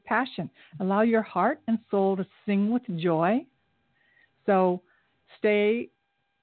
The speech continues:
as much as possible in a joyful state, not being fake. You know, if you are sad and frustrated about a love life, you may alone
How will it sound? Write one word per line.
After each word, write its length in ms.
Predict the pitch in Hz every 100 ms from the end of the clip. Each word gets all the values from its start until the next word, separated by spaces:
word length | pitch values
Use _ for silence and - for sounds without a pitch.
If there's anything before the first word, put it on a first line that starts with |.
| _ _ 214
as 100 | 185
much 380 | 185 208 226
as 80 | 233 226
possible 520 | - 202 202 202 208
in 120 | 214 196
a 60 |
joyful 540 | 170 151 208 240 - 208 -
state, 360 | - 180 220 - _ _ _ _ _ -
not 500 | 190 208 226 - 196
being 380 | 214 214 208 - _ _ -
fake. 380 | 240 226 226 - - _ _ _ -
You 80 | 208
know, 380 | 180 180 226 -
if 180 | 208 202
you 280 | 208 220
are 200 | 208 180 170 -
sad 320 | 208 208 220
and 120 | 196
frustrated 720 | - 208 202 220 214 226 247 269 _ _ _ 185
about 400 | 170 185 190 - _
a 80 | 185
love 240 | 180 202
life, 380 | 220 233 233 262 - _ _ _ _ _ _ _ _ _ -
you 100 | 208
may 260 | 202 190
alone 640 | - 185 190 202 233 254